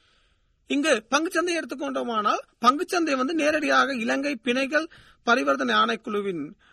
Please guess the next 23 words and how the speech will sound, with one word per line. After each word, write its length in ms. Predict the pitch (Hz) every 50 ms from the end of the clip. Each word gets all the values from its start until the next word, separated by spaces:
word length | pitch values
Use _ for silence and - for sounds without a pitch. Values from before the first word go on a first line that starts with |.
| _ _ _ _ _
அஹ், 600 | 180 160 147 143 139 139 139 143 139 135 131 131
கட்டுப்பாட்டின் 640 | - - 240 220 - 370 - - 311 262 240 247 226
கீழ் 220 | 185 226 220 196 185
இயங்குவதனால 560 | 175 180 160 139 127 123 120 117 120 117 113 _
அரசின், 460 | _ - - 180 - - 254 277 359 - _ _ _ _ _ _ _ _ _ _
அரசாங்க 420 | _ - 208 214 - 247 240 233 226
சார்பாக 440 | - 226 220 208 196 202 208 233 254
இலங்கை 240 | 240 233 233 233
பிணைகள் 400 | - - 214 226 240 254 262 247
பரிவர்த்தனை 440 | - 247 226 220 226 226 220 208 196
ஆணைக்குழுவின் 420 | 202 214 220 196 - 202 196 190 180
சார்பாக 640 | 175 180 185 190 190 190 185 185 185 175 165 - _ _ _ _
இ-, 400 | - 180 185 202 - - - -
கட்டுப்பாட்டின் 580 | - 190 196 - 254 214 262 247 226 220 220 175
கீழ் 180 | - - 185
இயங்குவதனால 800 | 180 185 190 196 202 190 170 160 139 123 123 120 123 160 208 254 - _
இந்த 320 | - 311 254 220 214 208 208
இலங்கை 360 | 208 202 226 247 254 262 254
பிணைகள் 400 | 190 - 240 247 247 247 233 185
பரிவர்த்தனை 500 | 220 220 233 233 254 233 226 226 220 208
ஆணைக்குழு 520 | 196 196 196 175 - 190 180 175 170 160 - - - _ _ _ _ _ _
தான் 200 | - 233 277 294
இங்கு 480 | 285 262 240 220 208 175 160 156 156